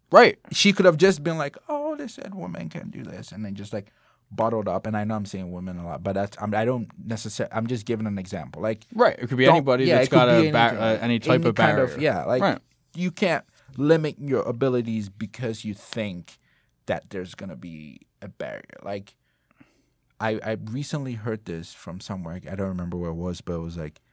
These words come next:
Speaker 2: and I guess it doesn't necessarily apply to this as much, but, like, you can't drive all the way to where you're going, to your destination, if you keep looking in the rearview mirror instead of, like, the windscreen.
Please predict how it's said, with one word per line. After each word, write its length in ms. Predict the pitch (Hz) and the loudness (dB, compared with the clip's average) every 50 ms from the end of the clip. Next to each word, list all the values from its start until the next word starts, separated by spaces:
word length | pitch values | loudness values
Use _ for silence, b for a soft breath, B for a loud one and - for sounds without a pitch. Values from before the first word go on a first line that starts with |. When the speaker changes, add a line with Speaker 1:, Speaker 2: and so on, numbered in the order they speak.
| _ _ - | _ _ -10
Speaker 2:
and 80 | - 95 | -8 -6
I 40 | |
guess 180 | 92 104 98 98 | -4 -4 -6 -6
it 60 | 95 | -6
doesn't 240 | 92 92 90 90 90 | -8 -8 -8 -8 -10
necessarily 640 | 87 80 - - - - 98 87 87 85 82 73 69 | -10 -12 -12 -14 -12 -8 -8 -8 -8 -8 -10 -12 -12
apply 340 | 69 - - - 82 85 92 | -14 -14 -12 -12 -10 -10 -10
to 120 | - - | -10 -12
this 180 | 76 80 76 - | -14 -14 -12 -14
as 160 | 78 76 - | -14 -14 -14
much, 300 | 85 76 71 73 - - - | -12 -12 -14 -14 -16 -16 -16
but, 100 | 65 67 | -14 -14
like, 220 | 64 67 - - | -14 -14 -14 -14
you 60 | 101 98 | -12 -8
can't 280 | - 131 117 101 - _ _ _ _ _ _ _ _ _ _ _ _ _ _ _ _ _ - 117 107 104 | -6 -6 -6 -6 -8 _ _ _ _ _ _ _ _ _ _ _ _ _ _ _ _ _ -16 -16 -16 -8
drive 380 | - - 123 110 113 113 101 - | -2 2 4 4 4 2 0 -2
all 180 | - 107 107 110 | -2 -2 -2 0
the 100 | 107 98 | -2 -2
way 560 | 92 92 92 95 92 95 92 90 101 107 107 _ _ _ _ - | -2 -2 -2 -2 -2 -2 -4 -4 -6 -8 -12 _ _ _ _ -12
to 100 | - 104 | -8 -4
where 140 | 98 95 | -4 -2
you're 140 | 98 92 87 | -2 -4 -6
going, 420 | 82 82 92 92 95 98 107 113 113 | -6 -8 -8 -6 -6 -4 -6 -6 -8
to 160 | - - 98 | -8 -10 -8
your 60 | 87 | -8
destination, 800 | 85 92 85 - - - 90 85 92 90 - - 92 87 90 78 - | -6 -8 -8 -10 -10 -10 -10 -8 -8 -10 -10 -10 -8 -8 -8 -10 -10
if 140 | - 92 - | -12 -12 -12
you 60 | 104 | -12
keep 220 | - - 101 - 85 | -10 -10 -10 -10 -10
looking 240 | 73 80 - 92 87 | -10 -10 -10 -10 -10
in 80 | 82 | -8
the 60 | 82 80 | -10 -10
rearview 420 | 80 80 80 78 78 80 78 76 | -10 -10 -12 -12 -12 -12 -12 -12
mirror 260 | 73 67 60 58 - | -12 -10 -12 -12 -12
instead 280 | - 78 - - - - | -12 -14 -12 -12 -10 -12
of, 120 | 64 - | -10 -10
like, 200 | - 58 62 - | -10 -10 -10 -12
the 80 | - - | -14 -14
windscreen. 480 | 52 50 50 - - - - 50 - | -14 -14 -16 -18 -18 -18 -20 -20 -20